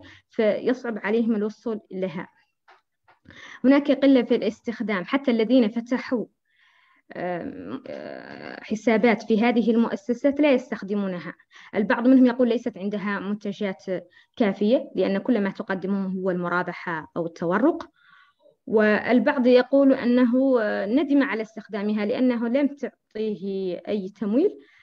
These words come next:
فلماذا يواصل في استخدامها؟ وهذه، آه، المشكلة. والبعض يعني بسبب عدم الوعي لا، لم يستخدمها ولا يفهمها، لأن الأمية منتشرة هنا في موريتانيا، وخاصة الأمية المالية.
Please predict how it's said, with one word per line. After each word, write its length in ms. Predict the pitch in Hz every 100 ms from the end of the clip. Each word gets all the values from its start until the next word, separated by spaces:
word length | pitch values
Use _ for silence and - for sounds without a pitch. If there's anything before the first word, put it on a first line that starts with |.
| _
فلماذا 520 | 226 196 214 226 214
يواصل 500 | 202 190 185 - 170
في 100 | 185
استخدامها؟ 920 | 170 - - 185 175 175 170 311 - _ _ _ _ _ _ _ _ _ _ _ _
وهذه، 720 | 180 190 208 208 196 196 185
آه، 480 | 190 190 180 170 -
المشكلة. 480 | 190 202 - 202 180
والبعض 480 | 208 233 269 349 320
يعني 500 | 285 247 220 254 233
بسبب 400 | 240 311 277 -
عدم 300 | 233 233 220
الوعي 560 | 208 208 226 311 294 - - 196
لا، 420 | 185 180 180 - - _ _
لم 300 | - 208 214
يستخدمها 800 | 202 202 208 - 190 185 190 233 285 _ _ _
ولا 720 | 190 202 185 175 175 185 196 185
يفهمها، 420 | 180 185 170 170
لأن 260 | 190 240
الأمية 560 | 233 196 196 262 294 302
منتشرة 420 | 240 240 208 208
هنا 280 | 190 202 185
في 140 | 185
موريتانيا، 440 | 185 175 180 185 196
وخاصة 320 | - 269 247
الأمية 560 | 214 196 208 233 247 220
المالية. 480 | 185 180 175 170